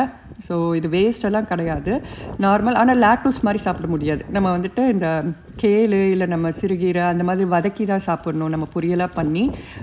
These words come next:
ரொம்ப, ரொம்ப நல்லா இருக்கும் டேஸ்ட்டு. அம், நம்மளுக்கு வந்துட்டு இந்த மாதிரி ஃப்ரெஷ்ஷா வந்துட்டு கிடைக்க போது வேஸ்ட் பண்றதுக்கு எனக்கு மனசு இல்ல. So, அதான் வந்துட்டு, சரி வந்து எடுத்துட்டு போயிடலாம் அப்படிங்கிற மாதிரி. எவ்வளோ ஃப்ரெஷ்ஷா, எவ்வளோ பஞ்ச் இருக்கு பாருங்க நம்மளுக்கு. அதனால தான்.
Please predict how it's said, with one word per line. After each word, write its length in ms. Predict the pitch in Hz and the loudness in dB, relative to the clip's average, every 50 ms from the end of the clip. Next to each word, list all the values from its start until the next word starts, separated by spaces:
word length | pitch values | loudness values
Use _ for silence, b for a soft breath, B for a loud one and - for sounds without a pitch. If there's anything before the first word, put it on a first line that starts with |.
| B - | B 0
ரொம்ப, 220 | 196 202 226 247 | 0 2 2 2
ரொம்ப 220 | 233 226 226 220 | 2 2 2 4
நல்லா 280 | 220 202 170 165 175 180 | 2 2 2 0 0 -2
இருக்கும் 280 | 180 180 - 165 151 151 | -4 -4 -6 -6 -6 -4
டேஸ்ட்டு. 640 | - 160 160 170 165 - - - - 175 208 254 262 B B B B B B - | -2 -2 -2 -2 -4 -6 -12 -6 -4 -2 -2 -4 -4 B B B B B B -8
அம், 580 | 170 175 175 170 165 165 165 165 160 160 - - - - | -8 -4 -2 -2 0 0 0 -2 -2 -4 -6 -8 -4 0
நம்மளுக்கு 320 | 202 202 202 202 196 202 | 0 2 2 0 0 0
வந்துட்டு 280 | 208 196 196 214 214 - | 0 0 0 0 0 0
இந்த 180 | 277 247 226 208 | 2 2 4 4
மாதிரி 500 | 196 202 208 196 233 247 240 226 208 196 | 2 2 0 2 2 2 2 2 2 0
ஃப்ரெஷ்ஷா 720 | 196 - - - 202 196 - - - 269 262 269 254 214 | 0 -2 -4 -4 -4 -2 -2 -2 0 2 4 4 4 4
வந்துட்டு 220 | 214 208 240 247 | 2 2 0 0
கிடைக்க 360 | 240 - 240 226 226 226 233 | 2 4 4 4 4 4 2
போது 280 | 233 - 240 220 247 254 | 2 2 2 2 4 2
வேஸ்ட் 380 | 208 208 220 254 254 254 - | 2 2 2 0 0 -2 -4
பண்றதுக்கு 300 | 247 214 196 185 180 202 | -2 0 0 0 -2 -2
எனக்கு 260 | - 202 202 190 - 175 | -2 -2 -2 -2 0 0
மனசு 380 | 170 165 170 170 185 202 - - | 0 0 0 0 -2 -4 -2 -2
இல்ல. 300 | 185 180 175 - - - - - _ - | -2 -2 -2 -2 -6 -14 -20 -20 _ -12
So, 200 | - - 196 185 | -4 0 0 0
அதான் 380 | 180 165 170 196 208 214 208 190 | 0 2 2 2 4 4 4 2
வந்துட்டு, 260 | 185 180 180 214 220 233 B B B B B B | 0 -2 -2 -4 -6 -6 B B B B B B
சரி 180 | - 196 180 | -2 -2 0
வந்து 500 | 180 185 170 180 190 196 196 220 202 190 | 2 0 0 2 0 2 2 2 2 2
எடுத்துட்டு 360 | 185 185 175 - 233 202 226 | 2 0 0 0 0 0 0
போயிடலாம் 680 | 226 - 190 175 151 165 170 170 170 170 175 175 170 156 | 0 0 -2 -2 -2 -2 -4 -2 0 0 2 2 0 2
அப்படிங்கிற 340 | 156 175 180 180 170 165 | 0 0 0 0 0 0
மாதிரி. 220 | 165 165 165 160 160 | 0 2 2 2 2
எவ்வளோ 340 | 165 165 160 190 214 247 262 - - | 2 0 0 0 0 0 0 0 0
ஃப்ரெஷ்ஷா, 340 | - 196 185 - - 196 196 | -2 -2 -2 0 0 2 2
எவ்வளோ 360 | 190 180 170 170 196 233 247 214 | 2 2 2 0 2 2 2 4
பஞ்ச் 280 | 208 185 185 185 - 208 | 2 2 0 0 -2 0
இருக்கு 200 | 185 170 160 147 | 0 0 -2 -2
பாருங்க 320 | - 165 160 160 160 160 | -2 -2 -2 -2 -2 -2
நம்மளுக்கு. 520 | 160 160 160 160 160 151 - - 160 160 B B B B B B B B B B - | -2 0 0 0 -2 -2 -2 -4 -6 -6 B B B B B B B B B B -8
அதனால 420 | - 180 175 175 175 180 180 170 170 | -4 -2 0 0 0 0 0 0 0
தான். 340 | 170 175 170 175 196 233 | 0 0 0 0 -2 -2